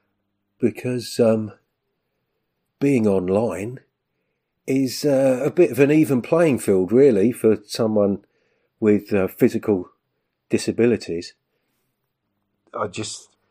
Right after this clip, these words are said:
do my best to treat people as equals, I guess. But then, obviously, you've got the issue that everybody's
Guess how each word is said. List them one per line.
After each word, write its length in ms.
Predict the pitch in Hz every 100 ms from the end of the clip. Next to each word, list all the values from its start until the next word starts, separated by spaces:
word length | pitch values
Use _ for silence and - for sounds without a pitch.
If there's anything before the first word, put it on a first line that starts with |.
| _ -
do 140 | 123 113
my 140 | 113
best 380 | 110 120 - -
to 440 | 131 127 120 117 _
treat 320 | - 147 135
people 320 | 139 131 127
as 100 | 117
equals, 420 | 156 175 107 90
I 100 | 92
guess. 400 | 95 135 - - 110 104 _ _ _ _
But 200 | 143 110
then, 360 | 107 95 98 87 _ -
obviously, 500 | 98 98 - 101 95
you've 220 | 92 92
got 260 | 101 82 -
the 300 | 90 87 - _ -
issue 380 | 101 113 101
that 240 | 95 95 - _ _ _ _ _ _ _ -
everybody's 880 | 107 104 98 101 98 95 92 85